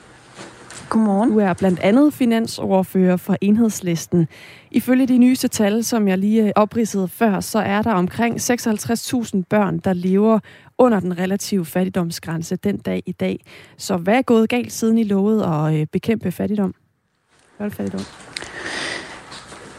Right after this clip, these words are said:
Speaker 1: Undskyld. Hvad, hvad mener du, øhm, i forhold til, hvad der er gået galt?
Speaker 2: Jeg
Speaker 1: Altså, jeg
Speaker 2: tænker,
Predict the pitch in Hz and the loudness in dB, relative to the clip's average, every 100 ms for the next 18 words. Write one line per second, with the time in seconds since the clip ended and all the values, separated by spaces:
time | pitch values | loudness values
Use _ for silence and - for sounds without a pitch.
0 | - - - - - - - - - - | -16 -16 -16 -14 -10 -6 -8 -10 -20 -20
1 | - - - - - - - - 208 - | -20 -20 -20 -20 -20 -20 -6 -2 0 0
2 | 233 - - _ _ - - 208 220 202 | -4 -4 -16 _ _ -20 -4 0 2 2
3 | 214 220 233 214 214 208 202 190 185 240 | 0 0 0 0 2 2 2 2 2 -2
4 | - 196 - 208 208 190 190 202 190 180 | -2 -2 2 2 2 0 0 0 -2 -4
5 | 190 185 185 226 285 - - - - 247 | -2 0 0 -2 -2 -8 -16 -6 0 2
6 | 247 240 | 4 4